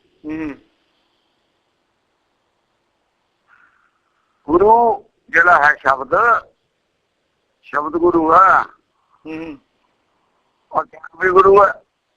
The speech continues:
Speaker 1: ਠੀਕ ਹੈ ਜੀ।
Speaker 2: ਚੇਤਨ ਵੀ ਗੁਰੂ ਆ, ਜੜ ਵੀ ਗੁਰੂ ਆ।
Speaker 1: ਹੂੰ।
Speaker 2: ਗੁਰੂ ਚੇਤਨ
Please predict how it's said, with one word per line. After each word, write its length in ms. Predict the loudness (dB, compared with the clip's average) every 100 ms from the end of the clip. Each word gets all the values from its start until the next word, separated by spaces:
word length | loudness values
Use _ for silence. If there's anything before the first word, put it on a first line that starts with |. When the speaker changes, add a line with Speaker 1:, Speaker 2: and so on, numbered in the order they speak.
| _ _ _ _ _ _
Speaker 1:
ਠੀਕ 220 | -12 -8
ਹੈ 120 | -8
ਜੀ। 120 | -10 _ _ _ _ _ _ _ _ _ _ _ _ _ _ _ _ _ _ _ _ _ _ _ _ _ _ _ _
Speaker 2:
ਚੇਤਨ 400 | -2 -2 -2 -4
ਵੀ 80 | -6
ਗੁਰੂ 320 | -2 2 4
ਆ, 100 | 4
ਜੜ 260 | 2 2 2
ਵੀ 140 | 0
ਗੁਰੂ 360 | -2 -4 -6 -8
ਆ। 40 | -12 _ _ _ _ _ -18
Speaker 1:
ਹੂੰ। 300 | -16 -16 -20 _ _ _ _ _ -20 _ _ _ _ _ _ _ _ _ _ _ _ _ _ _ _ _ _ _ _ _ _ _ _ _ _ _ _ _ _ -6
Speaker 2:
ਗੁਰੂ 260 | 0 0
ਚੇਤਨ 360 | 0 -2 0